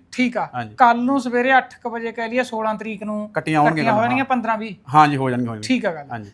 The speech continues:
Speaker 1: ਤੇ ਸ਼ੁਰੂਆਤ ਫਿਰ ਆ ਕੱਟੀ ਤੋਂ ਕਰ ਲਈਏ।
Speaker 2: ਇਸੇ ਮਰਜ਼ੀ ਕੱਟੀ ਕਰ ਲਾ, ਸਾਰੀਆਂ ਕੱਟੀਆਂ ਇੱਕ ਨੰਬਰ ਕੱਟੀ ਨੇ। ਪਹਿਲਾਂ ਸਾਰੀਆਂ ਕੱਟੀਆਂ ਝੋਲੀਆਂ ਦਿਖਾ ਦੇ, ਤੋਰ ਬਾਅਦ ਚ ਲਈ।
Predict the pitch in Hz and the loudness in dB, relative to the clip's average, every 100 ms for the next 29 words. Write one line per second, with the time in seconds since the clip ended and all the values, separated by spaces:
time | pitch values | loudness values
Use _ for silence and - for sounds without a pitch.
0 | - 240 240 262 254 233 240 247 254 233 | -2 -2 2 2 2 2 2 0 -6 -6
1 | 214 214 233 214 254 220 175 196 196 196 | -4 -4 -4 0 4 4 2 -2 2 2
2 | 185 185 196 170 226 262 214 208 202 202 | 4 2 2 4 4 4 -2 -2 -2 -2
3 | 190 180 185 180 175 185 185 - 202 214 | -4 -2 -4 -4 -4 -6 -6 0 0 2
4 | 165 180 226 202 190 226 190 160 185 139 | 4 4 4 -4 -2 0 2 4 2 2
5 | - _ 208 196 175 143 156 139 | -10 _ 6 8 8 6 2 -8